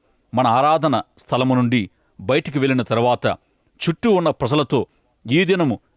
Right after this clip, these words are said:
మేము సత్యవంతుడును జీవముగల దేవుణ్ణి కలుసుకొని ఉన్నాము, ఈ విషయమే దేవుడు మీతో చెప్పాలనుకుంటున్నాడు" అని వారితో చెప్పగలుగుతున్నామా? ఇదే మోషే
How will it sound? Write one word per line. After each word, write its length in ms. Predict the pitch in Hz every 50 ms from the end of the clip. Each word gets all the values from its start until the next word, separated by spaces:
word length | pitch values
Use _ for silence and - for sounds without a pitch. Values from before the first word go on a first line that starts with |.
| _ _ _ -
మేము 240 | 120 143 151 143
సత్యవంతుడును 880 | 131 - - 143 - - - 202 185 165 135 - 151 143 143 147 165 170 - _ _ _ _ _ -
జీవముగల 520 | 98 - 131 147 170 175 170 156 156 151 135
దేవుణ్ణి 400 | 113 107 135 143 139 139 135 123
కలుసుకొని 540 | - - 131 139 135 - - - 143 127
ఉన్నాము, 440 | 123 117 117 120 127 127 120 190 254 - _ _ _ -
ఈ 180 | 120 151 156 139
విషయమే 560 | 143 143 - 185 175 160 143 117 95 87 101 _ _ _ _ _ -
దేవుడు 380 | 98 90 135 147 156 151 151 143
మీతో 520 | 139 143 139 127 - 139 120 113 110 - - _ _ _ _ - -
చెప్పాలనుకుంటున్నాడు" 960 | 131 - - - 170 170 165 151 143 143 127 - 139 131 123 123 123 127 127
అని 280 | 123 120 120 107 98 - _ _ _ _ _ -
వారితో 560 | 101 110 120 120 113 - - 113 101 95 - _ _ _ - 135
చెప్పగలుగుతున్నామా? 800 | 120 - 143 127 131 127 117 113 - 131 113 113 110 113 120 - - _ _ _ _ _ _ _ _ _ -
ఇదే 280 | 120 120 143 135 120 113
మోషే 540 | 107 110 127 143 - - - 120 101 101